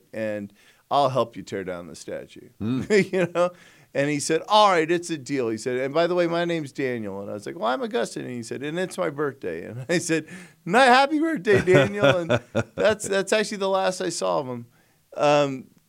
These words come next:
Speaker 1: but I, 'cause I returned the next night, but, uh, he, he did, he wasn't there. But, but every night, like, I had conversations like that,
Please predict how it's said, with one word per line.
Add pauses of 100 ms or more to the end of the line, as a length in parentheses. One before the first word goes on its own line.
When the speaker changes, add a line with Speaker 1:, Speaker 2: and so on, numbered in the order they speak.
(120)
Speaker 1:
but
I,
'cause
I
returned
the
next
night, (100)
but,
uh,
he,
he
did,
he
wasn't
there. (340)
But,
but
every
night, (200)
like,
I
had
conversations
like
that,